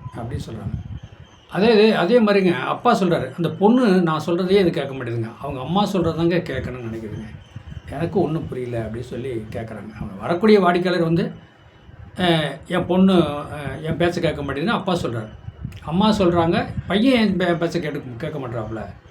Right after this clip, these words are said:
என்னை மதிக்கவே மாட்டேங்கிறா, அப்படி ஒ-, என்னை ஒரு தூசியா நினைக்கிறாரு எங்க பையன்" அப்படின்னு அந்த அம்மா சொல்றாங்க. இதுக்கெல்லாம் என்ன காரணம் அப்படின்னா, இப்ப அப்பா சாதகத்துல, அப்பா சாதகத்துல பாருங்க,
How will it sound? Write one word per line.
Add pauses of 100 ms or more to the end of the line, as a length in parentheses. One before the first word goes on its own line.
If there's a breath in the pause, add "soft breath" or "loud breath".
(400 soft breath)
என்னை
மதிக்கவே
மாட்டேங்கிறா,
அப்படி
ஒ-,
என்னை
ஒரு
தூசியா
நினைக்கிறாரு
எங்க
பையன்"
அப்படின்னு
அந்த
அம்மா
சொல்றாங்க. (880 loud breath)
இதுக்கெல்லாம்
என்ன
காரணம்
அப்படின்னா, (300)
இப்ப (180)
அப்பா
சாதகத்துல, (720)
அப்பா
சாதகத்துல
பாருங்க,